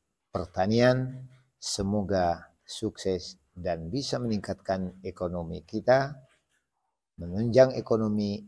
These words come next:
ibadah juga, insya Allah tenang, barokah. Demikian, ini sudah rombongan menuju pulang Mempawah.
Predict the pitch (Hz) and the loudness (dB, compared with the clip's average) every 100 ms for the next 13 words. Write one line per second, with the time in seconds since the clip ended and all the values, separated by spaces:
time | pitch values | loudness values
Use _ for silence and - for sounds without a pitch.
0 | - - 87 92 92 87 82 87 85 85 | -14 -10 -6 -4 -4 -4 -6 -6 -6 -6
1 | 82 - _ _ _ _ _ _ - 104 | -6 -10 _ _ _ _ _ _ -2 -2
2 | 85 78 87 87 87 - - _ _ _ | -2 -4 -4 -2 -4 -6 -18 _ _ _
3 | - - - _ _ _ 110 113 101 90 | -20 -20 -20 _ _ _ 0 2 0 -2
4 | 82 82 - _ _ _ _ 85 87 82 | -6 -12 -16 _ _ _ _ -8 -6 -4
5 | 78 78 - - _ _ _ _ _ _ | -6 -10 -10 -14 _ _ _ _ _ _
6 | _ 87 95 104 127 139 160 180 214 - | _ -8 -4 4 8 8 8 2 -2 -8
7 | - _ - 101 98 95 92 95 - 135 | -18 _ -6 -2 0 -2 -4 -6 -4 2
8 | 101 98 92 - _ _ _ _ _ _ | 4 4 2 -8 _ _ _ _ _ _
9 | _ _ _ _ _ _ _ _ _ _ | _ _ _ _ _ _ _ _ _ _
10 | _ _ _ _ _ _ _ _ _ 101 | _ _ _ _ _ _ _ _ _ 0
11 | 104 101 104 101 92 87 90 - 98 87 | 2 4 4 4 2 0 -6 -6 -6 -4
12 | 92 104 98 95 90 87 - _ - 101 | -4 -4 -4 -4 -4 -6 -12 _ -6 0
13 | 92 87 85 82 87 87 82 82 76 82 | 0 0 -6 -10 -6 -6 -6 -8 -4 0
14 | 78 76 78 - | 2 0 -2 -4